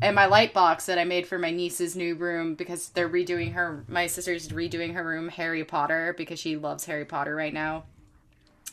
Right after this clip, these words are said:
Um, it worked this time. Last time I talked to you, I think it had failed. Uh, or maybe I hadn't finished it yet. But it <laughs> failed first, because somehow I had printed two different boxes.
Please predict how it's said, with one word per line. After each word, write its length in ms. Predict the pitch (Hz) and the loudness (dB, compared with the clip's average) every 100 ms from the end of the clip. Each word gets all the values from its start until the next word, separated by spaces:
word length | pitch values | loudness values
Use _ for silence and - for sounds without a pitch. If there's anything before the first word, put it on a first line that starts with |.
| - | -2
Um, 520 | 156 147 139 - - _ - - - | 2 2 0 -6 -16 _ -20 -20 4
it 140 | 254 262 | 6 12
worked 300 | 330 - 247 | 12 10 2
this 200 | 233 - | 2 6
time. 400 | 208 185 170 170 - - - | 8 10 6 -2 -12 -4 10
Last 280 | 233 254 | 12 12
time 140 | 294 247 | 8 6
I 80 | 240 | 8
talked 240 | 247 247 | 6 6
to 60 | 247 | 2
you, 80 | |
I 60 | 220 | 2
think 140 | 220 | 4
it 120 | 208 196 | 2 2
had 120 | - | 2
failed. 520 | 226 220 240 254 - _ - _ _ | 4 6 6 4 -4 _ -20 _ _
Uh, 460 | 196 196 180 165 160 - | 8 10 10 8 4 0
or 80 | 185 | 0
maybe 280 | 190 190 | 0 4
I 60 | 190 | 4
hadn't 300 | 190 175 160 | 4 0 -4
finished 320 | 190 185 - | -4 -4 -4
it 80 | 202 | 0
yet. 280 | 214 208 208 - _ _ - | 6 6 4 -6 _ _ 6
But 400 | 208 196 - - - | 10 10 8 -2 2
it 160 | 214 - | 2 4
<laughs> 100 | 302 | 8
failed 280 | 359 311 233 | 10 10 6
first, 600 | 285 247 202 220 - - - - - | 8 10 10 6 -4 -10 -18 -20 -6
because 240 | 254 277 - | -2 0 6
somehow 360 | 330 277 302 | 6 8 10
I 120 | 269 | 10
had 300 | 240 240 226 - - | 10 8 6 2 -4
printed 380 | - 233 240 - | 2 2 2 -4
two 220 | - 233 | -2 0
different 340 | 226 208 - | 2 0 2
boxes. 840 | 196 180 - - 269 285 277 - | 8 10 8 4 2 2 2 -2